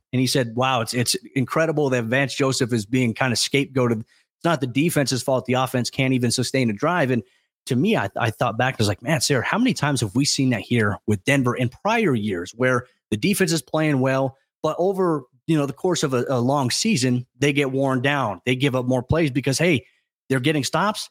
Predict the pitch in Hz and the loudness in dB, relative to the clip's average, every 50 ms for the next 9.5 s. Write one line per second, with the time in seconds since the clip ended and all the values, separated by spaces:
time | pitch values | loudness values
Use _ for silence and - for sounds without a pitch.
0 | _ 151 147 151 156 151 147 139 139 156 170 - 175 151 131 139 147 156 143 131 | _ -2 0 2 2 2 2 2 2 0 0 -2 -2 -4 -2 0 0 0 0 0
1 | - 170 160 - - 151 156 143 156 175 180 170 160 170 147 123 135 175 185 160 | -2 -4 -4 -2 -2 0 0 2 2 2 2 2 0 0 0 -2 -2 -2 -2 0
2 | 180 185 180 - 196 185 175 156 - 220 233 226 156 131 135 143 147 135 135 147 | -2 -2 -2 0 0 0 0 0 0 0 0 0 2 0 0 0 0 0 0 0
3 | 151 147 - - 185 190 185 170 147 127 - - - - - - 143 160 175 180 | -2 -2 -2 -2 0 0 2 0 0 -2 -4 -8 -8 -6 -2 -2 0 2 2 2
4 | 175 151 131 139 151 151 156 151 147 135 120 - - - 147 143 147 143 135 - | 0 0 0 0 0 2 2 2 2 0 -2 -2 -4 -2 0 0 0 0 -2 -2
5 | - 139 131 127 123 - _ _ _ _ _ _ - 113 120 120 123 127 123 123 | 0 0 2 2 0 -2 _ _ _ _ _ _ -4 -2 0 2 2 2 0 0
6 | - 135 127 127 120 107 123 127 127 - 131 120 - - 120 110 98 123 135 156 | 0 0 0 0 0 0 0 -2 0 0 -2 -2 -2 -2 -2 -2 0 0 0 2
7 | 165 156 123 110 101 95 - - 104 101 101 113 131 147 127 135 127 123 143 139 | 2 2 2 2 0 -2 -2 0 0 0 2 2 2 2 2 0 0 0 0 0
8 | 123 131 110 110 127 120 110 107 - - 135 127 127 120 120 117 117 113 - 107 | 0 0 0 0 2 2 2 0 -2 -2 0 0 2 2 0 -2 -4 -4 -6 -8
9 | 92 101 120 120 120 113 113 107 107 | -4 0 0 0 2 2 0 0 -2